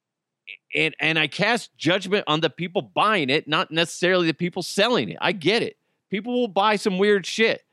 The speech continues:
If somebody wants to buy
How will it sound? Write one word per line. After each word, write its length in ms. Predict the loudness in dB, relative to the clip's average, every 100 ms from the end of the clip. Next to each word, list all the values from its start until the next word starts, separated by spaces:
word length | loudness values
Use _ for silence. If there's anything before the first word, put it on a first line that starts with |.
| _ _ _
If 220 | 0 0 0
somebody 340 | 0 2 2
wants 380 | 2 2 0 -6
to 480 | 2 4 6 4 -2 _ _
buy 480 | 0 4 4 4 2